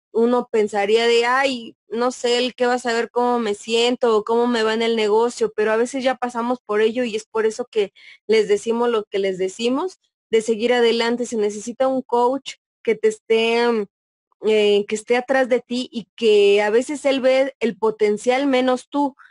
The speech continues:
Él ve el potencial en ti, pero tú no ves el potencial en ti y a veces es a quien los coach o tu mentor quien le toca, eh, quien le toca sacar,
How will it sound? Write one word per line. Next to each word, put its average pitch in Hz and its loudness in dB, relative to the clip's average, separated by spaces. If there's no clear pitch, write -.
Él 247 0
ve 269 4
el 269 -2
potencial 240 -2
en 240 -2
ti, 262 -6
pero 226 0
tú 254 -4
no 254 0
ves 247 0
el 254 -4
potencial 220 -2
en 233 -2
ti 269 -6
y 208 -4
a 214 2
veces 220 -4
es 220 2
a 262 0
quien 208 0
los 202 -2
coach 277 -2
o 220 -4
tu 208 -6
mentor 208 -4
quien 233 -2
le 214 0
toca, 302 -2
eh, 202 2
quien 226 2
le 220 2
toca 254 -2
sacar, 240 -2